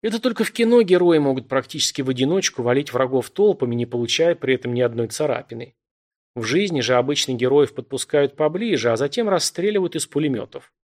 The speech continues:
Пулемётов у бардачей Саня не заметил, но и переть вперёд, как немецкий танк на Бельгию, он не собирался. Служба в войсковой разведке дала ему много полезных навыков, которые он не раз применял на практике на той войне.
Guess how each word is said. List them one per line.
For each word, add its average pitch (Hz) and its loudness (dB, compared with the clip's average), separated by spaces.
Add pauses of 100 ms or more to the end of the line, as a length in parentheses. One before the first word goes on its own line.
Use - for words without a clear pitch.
(640)
Пулемётов 139 2
у 127 -12
бардачей 131 0
Саня 208 -2
не 202 -2
заметил, 131 0
но 135 2
и 135 0
переть 131 -2
вперёд, 160 -4
как - -8
немецкий 131 -2
танк 127 -2
на 127 -2
Бельгию, 180 0
он 156 0
не 156 -4
собирался. - -2 (1200)
Служба 139 0
в 123 2
войсковой 127 2
разведке 131 0
дала 127 2
ему 127 -2
много 151 -2
полезных 120 -4
навыков, 175 -4
которые 131 0
он 127 -2
не 139 0
раз 120 -2
применял 117 -4
на 123 -2
практике 185 -2
на 113 -8
той 120 -2
войне. 123 -2